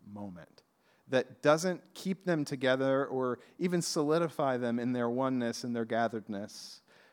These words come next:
but it scatters them. It moves them outward. Their faces are now turned out to the outsider,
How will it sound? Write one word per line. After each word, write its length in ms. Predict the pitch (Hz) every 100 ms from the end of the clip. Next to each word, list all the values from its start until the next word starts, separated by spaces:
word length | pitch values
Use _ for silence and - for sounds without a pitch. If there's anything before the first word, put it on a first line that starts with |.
| _
but 100 | 135
it 160 | 139 -
scatters 540 | - 107 110 101 101
them. 300 | - 71 - _ _ _ _ _
It 120 | 120
moves 300 | 120 135 135
them 360 | 131 127 123 120 - _ _ 113
outward. 540 | 123 - 104 98 95
Their 100 | 110
faces 460 | - 139 143 135 131
are 60 |
now 160 | 127 120
turned 260 | - 110 -
out 340 | 127 131 127 - _ _ _
to 100 | -
the 140 | 113
outsider, 720 | 117 123 - 117 98 82 -